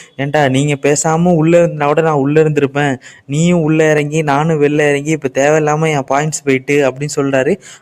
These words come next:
அப்பெல்லாம் வந்து சாண்ட்ராவுக்கு வந்து சிரிப்பு வருது, விழுந்து விழுந்து விழுந்து சிரிக்கிறாங்க.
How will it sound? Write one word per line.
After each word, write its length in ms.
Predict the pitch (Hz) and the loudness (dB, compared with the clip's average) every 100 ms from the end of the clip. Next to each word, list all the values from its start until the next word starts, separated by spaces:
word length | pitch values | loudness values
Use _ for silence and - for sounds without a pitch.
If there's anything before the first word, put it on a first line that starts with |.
| - | -10
அப்பெல்லாம் 340 | 127 160 180 | -2 0 2
வந்து 220 | 180 190 185 | 2 0 -2
சாண்ட்ராவுக்கு 440 | 160 165 175 170 | -4 0 0 0
வந்து 200 | 160 185 | 0 -2
சிரிப்பு 500 | - 151 175 - 165 | -2 -2 -4 0 0
வருது, 220 | 165 196 | 0 0
விழுந்து 300 | 143 160 180 | 0 0 2
விழுந்து 240 | 180 175 165 | 2 0 -2
விழுந்து 240 | 170 202 | 0 0
சிரிக்கிறாங்க. 580 | - 160 156 165 156 | 0 -4 0 0 2